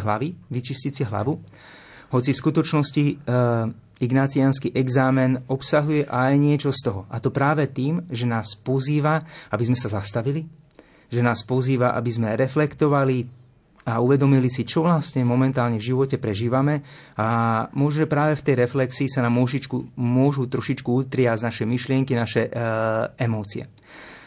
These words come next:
Ale na druhej strane, ako som povedal, exámen ide o mnoho ďalej. A to práve tým, že, eh,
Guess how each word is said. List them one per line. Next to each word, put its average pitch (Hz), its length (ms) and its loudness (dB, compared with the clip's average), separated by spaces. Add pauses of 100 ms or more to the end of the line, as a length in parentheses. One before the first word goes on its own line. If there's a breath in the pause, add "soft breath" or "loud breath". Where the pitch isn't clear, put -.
(220 loud breath)
Ale 123 160 2
na 147 80 6
druhej 175 240 4
strane, 151 320 0
ako 147 160 -2
som 139 160 0
povedal, 139 400 2
exámen 131 560 2
ide 123 640 2
o 143 80 2
mnoho 123 320 2
ďalej. 104 340 -2 (480)
A 117 80 -10
to 135 140 0
práve 143 400 0
tým, 139 320 2
že, 123 340 2
eh, 113 1200 -4